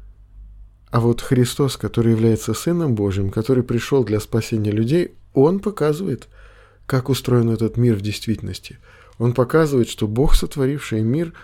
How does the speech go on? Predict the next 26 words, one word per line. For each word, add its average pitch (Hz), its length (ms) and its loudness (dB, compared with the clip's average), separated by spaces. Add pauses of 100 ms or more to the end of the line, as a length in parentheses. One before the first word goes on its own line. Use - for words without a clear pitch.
(260)
благ 123 520 -2 (480)
и 117 300 -4
заботится 131 680 -2
об 113 120 0
этом 107 260 -2
мире, 95 360 -6
и 123 240 0 (220)
продолжает 113 640 0
любить 117 340 -2
свое 117 240 0
творение 120 680 0
и 120 240 -2 (600)
стремится 123 760 -2 (260)
к - 40 -14
его 107 260 0
спасению. 90 640 -8 (1120)
Дальше 127 520 2
вот 113 200 -8
эти 117 160 0
поиски 123 480 2
исторического 110 720 -2
Иисуса 175 440 -2
переросли, 131 800 0 (920)
э, 113 560 0
в - 440 -20
такую 120 580 2